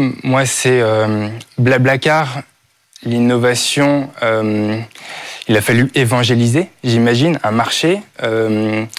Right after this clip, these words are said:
nous, c'est un petit peu la même chose. Ça veut dire que dans le quotidien, on va pas forcément penser à une certaine alternative,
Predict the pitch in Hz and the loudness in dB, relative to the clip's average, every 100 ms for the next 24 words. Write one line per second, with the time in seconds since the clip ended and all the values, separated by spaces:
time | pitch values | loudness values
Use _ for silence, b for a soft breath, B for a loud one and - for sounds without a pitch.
0 | B - 127 165 165 - 107 107 - 131 | B 0 2 2 2 0 0 0 -2 0
1 | 156 123 123 123 175 185 120 - 110 117 | 2 2 2 0 0 0 -2 -4 -2 0
2 | 135 - 107 101 107 - 110 107 110 135 | -2 0 0 0 -6 -8 -2 -2 0 -2
3 | - 131 143 131 107 151 131 131 - 135 | 0 2 2 2 0 -4 -4 -4 0 2
4 | 135 123 117 135 123 - 139 113 120 - | 2 -2 -4 -4 -2 0 2 0 0 0
5 | 123 - 127 123 127 123 123 180 180 | -2 0 0 0 0 0 0 0 0